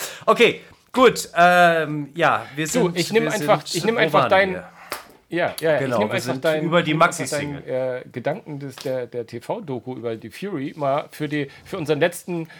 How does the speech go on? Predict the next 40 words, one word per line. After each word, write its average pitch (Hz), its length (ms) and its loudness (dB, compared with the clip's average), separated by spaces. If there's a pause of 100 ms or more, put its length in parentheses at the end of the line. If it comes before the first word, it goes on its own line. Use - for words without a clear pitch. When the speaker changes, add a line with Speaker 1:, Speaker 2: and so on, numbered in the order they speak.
(200)
Speaker 2:
gar 160 140 6
nicht 175 180 0
News-Part, 190 800 -4
sondern 160 300 -4
ich 143 100 -10
nehm 170 140 -6
das 151 160 -6
mal 147 240 -6
als 143 200 -8
Übergang 143 500 -6
für, 135 380 -4
für - 220 -14
einen, 143 380 -10
meinen 143 180 -2
letzten 151 300 -4
Tipp - 180 -10
von 95 240 -14
heute. 95 280 -16 (120)
Obwohl, 262 240 -6
weiß 254 180 -6
ich - 120 -16
gar 90 140 -14
nicht, 87 140 -20
vielleicht 233 180 -14
hab 247 60 -14
ich 180 60 -12
ja 180 80 -6
noch 123 140 -12
einen. 98 240 -14
Schauen - 180 -6
wir 127 80 -4
mal. 90 180 -14 (600)
Ähm, 180 580 2
nämlich, 208 560 -2
ähm, 180 280 2
Speaker 1:
Mhm. 208 100 -2
Speaker 2:
ein 165 80 -6
T-V-Tipp. 175 520 -2
Und 143 140 -8
das 156 160 -2